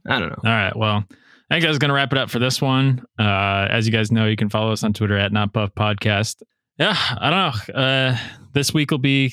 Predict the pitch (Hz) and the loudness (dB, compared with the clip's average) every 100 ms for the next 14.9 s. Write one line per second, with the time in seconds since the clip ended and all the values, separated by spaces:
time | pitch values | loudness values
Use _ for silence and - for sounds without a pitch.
0 | - 123 127 127 127 123 127 123 117 _ | -4 0 0 2 0 2 2 2 -2 _
1 | _ - 160 185 180 180 214 220 - _ | _ -2 -2 0 0 2 0 -2 -8 _
2 | - 151 190 170 151 127 - 120 107 104 | -6 -2 0 0 0 0 0 -2 0 0
3 | 98 98 95 95 95 - 98 95 - 98 | 0 0 0 0 -2 -2 0 0 0 -2
4 | - 98 - 101 92 92 87 - 87 87 | 0 -4 0 -2 0 -2 -2 -4 -2 -2
5 | 87 - - 90 95 - _ _ _ _ | -4 -6 -2 -2 -4 -8 _ _ _ _
6 | 143 139 139 95 151 151 156 - - _ | -2 0 0 0 0 2 2 0 -4 _
7 | _ - - 92 - 127 151 151 175 165 | _ -20 -8 -8 -4 -2 0 2 2 2
8 | 143 131 _ _ _ _ _ _ - 185 | 0 -2 _ _ _ _ _ _ -4 -2
9 | 127 143 143 160 175 165 190 175 - 170 | 0 0 0 0 0 2 2 0 0 0
10 | 156 131 104 135 131 - 151 165 135 135 | 0 0 -2 -2 -2 0 0 0 0 0
11 | 135 - 127 123 - 101 - 95 87 101 | 0 -2 -2 -2 0 -2 -2 -4 -2 -2
12 | - 110 92 - 95 - - - - - | -2 -2 -2 -4 -4 -4 -6 -6 -8 -12
13 | - _ - 143 120 - _ _ - 113 | -20 _ -4 0 0 -4 _ _ -8 0
14 | 92 101 101 - 113 110 135 175 | 0 0 -6 -4 0 2 0 -2